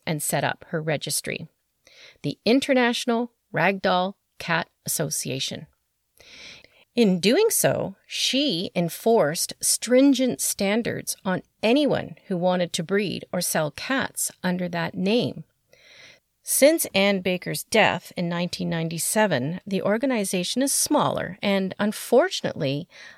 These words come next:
I R C A cats are not recognized in any major cat breed organization or cat show. But in nineteen seventy-five, Denny and Laura Dayton and a few others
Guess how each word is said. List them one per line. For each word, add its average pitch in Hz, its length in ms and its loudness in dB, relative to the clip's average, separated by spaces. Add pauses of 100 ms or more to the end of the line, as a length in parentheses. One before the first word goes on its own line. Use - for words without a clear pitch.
(140)
I 190 240 4
R 196 120 2
C 185 320 -4
A 160 180 -2
cats - 680 -4 (380)
are 175 120 -2
not 190 400 0
recognized 185 840 -4
in - 160 -2 (100)
any 208 320 2
major 185 440 -2
cat - 420 -6
breed 180 420 -4
organization 175 1040 -2
or 165 140 -6
cat - 340 -10
show. - 400 -6 (680)
But - 420 0 (460)
in 170 140 0
nineteen 262 420 2
seventy-five, 175 1080 -2 (100)
Denny 180 420 0
and 165 300 -2
Laura 165 260 2
Dayton 175 600 -2 (120)
and 165 140 -2
a 151 60 -6
few 170 260 -4 (100)
others 175 480 0